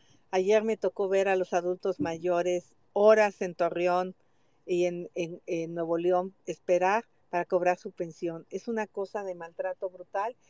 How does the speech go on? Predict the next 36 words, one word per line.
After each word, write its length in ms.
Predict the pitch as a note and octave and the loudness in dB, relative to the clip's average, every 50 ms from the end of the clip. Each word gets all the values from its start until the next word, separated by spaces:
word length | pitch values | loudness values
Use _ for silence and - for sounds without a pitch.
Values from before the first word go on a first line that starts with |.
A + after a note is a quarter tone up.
| _ _ _ _ - | _ _ _ _ 2
y 120 | G3+ A3+ | 4 4
eso 220 | A3+ - C4+ B3 | 6 6 4 4
mismo 400 | A3+ A#3 A#3+ A#3 A3 A#3 A#3+ A#3 | 4 2 0 0 0 0 4 6
he 40 | A#3 | 6
estado 320 | A3+ - - A3+ A3 A3 G#3+ | 6 6 6 8 8 8 6
viendo 220 | A3 G#3+ G#3+ G#3+ | 6 4 2 2
en 80 | G#3 G3+ | 0 0
los 140 | F#3 F3+ | -2 -2
hospitales, 640 | F3+ - _ - F#3+ - G3+ G3 G3 F#3+ F#3 F#3+ - _ _ _ _ _ _ _ - | -4 -8 _ -10 -4 2 4 4 6 6 4 2 -2 _ _ _ _ _ _ _ -4
la 200 | F3+ F#3 F3+ F3+ | 0 2 2 2
espera 460 | F3 - - - G#3 G3+ G3+ G#3 G3+ | 2 0 2 4 4 6 6 6 6
para 180 | - F#3+ F#3 F#3 | 4 4 2 2
una 160 | F#3+ F#3+ F#3 | 0 -2 -4
cirugía, 560 | - - G3 E3 E3 D#3 - - G3 F#3+ F#3 | -2 -2 -2 -2 -2 -4 -2 0 2 2 2
la 80 | F3+ E3+ | 2 0
espera. 280 | - _ G3 F#3+ F#3+ | 0 _ 2 2 2
Entonces 180 | F#3 G3+ G3 G3 | 2 0 0 0
vine 400 | G#3+ G#3+ G#3 G#3 G3+ F#3+ F3 - _ _ _ _ _ _ _ | 0 0 2 2 0 0 -2 -4 _ _ _ _ _ _ _
al 140 | - F3 E3+ | -4 -4 -2
Senado, 440 | - - F#3+ F#3 F#3+ F#3+ F#3+ F#3+ G3 | -2 -2 -2 2 4 4 4 4 2
estuve 260 | F#3+ - - F#3+ F#3+ | -2 -2 -2 -2 -2
trabajando 480 | - - F3 D#3+ E3 - F#3+ F3+ F3+ F3+ | 0 2 2 2 2 2 0 -2 -2 0
toda 220 | - F#3 F3+ F3 | 2 4 4 4
la 80 | F3+ F3 | 4 0
mañana 560 | E3+ E3+ E3+ E3+ F3 F3 E3+ F3 F3 F3 - _ _ _ _ _ _ _ | -2 -6 -6 -4 -4 -4 -2 -2 -4 -4 -6 _ _ _ _ _ _ _
para 220 | - F3+ E3+ E3 | 0 0 0 0
presentar 440 | D#3+ F3+ E3 - F3+ F3 E3+ F3 E3+ | -2 -4 -8 -10 -8 -2 0 2 2
estos, 480 | F3+ - - - F3+ D#3+ - - _ _ _ _ _ _ _ _ | 2 0 0 -2 -2 -2 -4 -8 _ _ _ _ _ _ _ _
estos 300 | - F#3 - _ G3+ F3+ | -10 -10 -8 _ -10 -12
proyectos 540 | - - F3+ F3 F3+ F3+ E3+ - G3+ F3+ - | -6 -4 -2 0 2 0 0 0 -4 -6 -6
el 80 | - | -8
próximo 400 | - - F3 - - F#3 F3 E3 | -6 -6 -6 -4 -4 -6 -6 -4
martes 340 | D#3+ E3+ E3 - - F3+ - | -4 -4 -4 -2 -4 -4 -4
en 80 | F3+ D#3+ | -4 -6
la 80 | D3+ | -6
permanente. 640 | D3+ - E3 D#3 D#3+ D#3+ D#3+ E3 E3 D#3+ D#3+ - - | -4 -4 -6 -4 -4 -6 -6 -6 -8 -10 -12 -16 -20